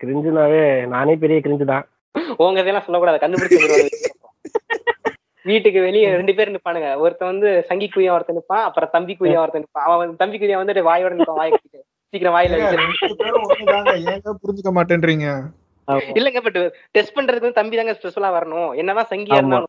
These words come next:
Speaker 2: அந்த வாயில நக்கி பார்த்து சொல்றதுன்னா தம்பிகளால மட்டும் தான் முடியும்.
Speaker 1: அதான், அதான். வரட்டும், வரும்போது மஞ்சத்தூளோட வரட்டும்.
Speaker 3: ம்.
Speaker 1: இவனுங்க எல்லாம் அடிக்கணும்னா நம்ம எ-,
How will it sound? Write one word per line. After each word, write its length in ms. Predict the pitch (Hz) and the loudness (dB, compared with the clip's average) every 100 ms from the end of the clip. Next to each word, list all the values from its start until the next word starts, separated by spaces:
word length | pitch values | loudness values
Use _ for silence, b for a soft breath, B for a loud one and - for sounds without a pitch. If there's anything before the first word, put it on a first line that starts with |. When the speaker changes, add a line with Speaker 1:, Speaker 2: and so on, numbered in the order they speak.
| _ | _
Speaker 2:
அந்த 200 | 185 139 160 | -20 -8 -2
வாயில 420 | 180 240 226 185 | 0 0 -2 -4
நக்கி 260 | 175 202 | -8 -8
பார்த்து 300 | 220 196 185 | -6 -4 -4
சொல்றதுன்னா 240 | 180 202 202 | -4 -4 -2
தம்பிகளால 380 | 160 185 185 170 | -4 -2 -4 -4
மட்டும் 60 | 160 | -6
தான் 160 | 165 | -8
முடியும். 200 | 135 127 _ _ - _ _ _ 123 | -10 -14 _ _ -20 _ _ _ -4
Speaker 1:
அதான், 100 | 117 | 0
அதான். 340 | - - 170 | 0 0 0
வரட்டும், 380 | 135 165 185 202 | 2 4 4 6
வரும்போது 340 | 160 170 190 | 4 4 2
மஞ்சத்தூளோட 460 | 165 156 156 165 160 | 2 0 0 0 2
வரட்டும். 340 | 147 127 110 - - | 4 0 -6 -20 -14
Speaker 3:
ம். 60 | 165 160 | -14 -10
Speaker 1:
இவனுங்க 360 | 165 175 180 | -2 0 2
எல்லாம் 240 | 180 233 233 | 4 4 4
அடிக்கணும்னா 440 | 185 214 247 233 | 0 -2 -2 0
நம்ம 240 | 220 185 175 | 0 2 2
எ-, 320 | 175 151 | 4 2